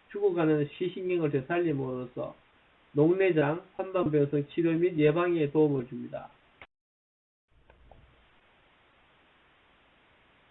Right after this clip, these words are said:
옥큐실에 대해서 궁금하신 점이 있으면 언제든지 문의해 주세요.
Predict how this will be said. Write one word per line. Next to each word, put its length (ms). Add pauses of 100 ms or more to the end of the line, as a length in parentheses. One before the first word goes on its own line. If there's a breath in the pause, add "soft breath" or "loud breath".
옥큐실에 600
대해서 340
궁금하신 540
점이 260
있으면 340
언제든지 520
문의해 420
주세요. 500